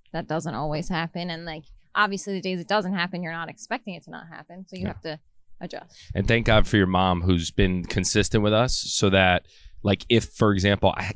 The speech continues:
Speaker 2: I do get home at five thirty, she's at least still there. And then if Dana has to stay, now because Dana's back at work, it's a complete, like, we're s-, s-, trying to figure out all over again. 'Cause, like, the dinner thing has been a big, uh, argument topic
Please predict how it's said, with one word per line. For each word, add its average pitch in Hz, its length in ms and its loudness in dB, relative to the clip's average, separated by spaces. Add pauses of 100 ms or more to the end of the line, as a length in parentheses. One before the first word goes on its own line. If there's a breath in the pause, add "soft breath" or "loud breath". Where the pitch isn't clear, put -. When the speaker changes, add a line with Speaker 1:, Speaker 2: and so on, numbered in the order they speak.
Speaker 2:
I 98 80 4
do 95 180 4
get 98 140 4
home 104 140 0
at 101 80 0
five 101 240 2
thirty, 110 240 2
she's 95 320 0
at 92 60 0
least 95 200 -2
still 95 260 0
there. 92 380 2 (400)
And 104 160 2
then 98 140 4
if 92 120 0
Dana 101 240 2
has 92 240 2
to 98 100 -2
stay, 98 380 2
now 104 280 2
because 127 340 0
Dana's 101 320 0
back 92 300 2
at 90 160 2
work, 92 300 0 (300 soft breath)
it's - 220 0
a 113 80 2
complete, 101 600 0
like, 87 360 -2
we're 98 120 4
s-, - 260 -2
s-, - 120 -4 (180)
trying 117 200 0
to 101 60 -2
figure 104 200 4
out 92 200 4
all 98 240 4
over 87 180 2
again. 78 260 -8 (340)
'Cause, 107 160 0
like, 104 180 2
the 101 80 0
dinner 107 340 4
thing 104 340 0
has 104 180 0
been 101 120 2
a 95 40 2
big, 95 260 0 (120)
uh, 90 340 4 (520)
argument 104 600 0 (340)
topic 120 520 0